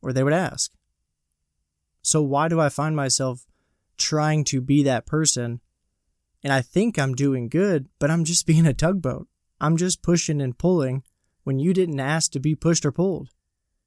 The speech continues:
What I'm trying to do now is stand tall, be consistent, and always be there.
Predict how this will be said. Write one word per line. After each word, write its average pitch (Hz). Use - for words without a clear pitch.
What 135
I'm 143
trying 160
to 139
do 127
now 135
is -
stand 143
tall, 131
be 135
consistent, 127
and 139
always 156
be 160
there. 123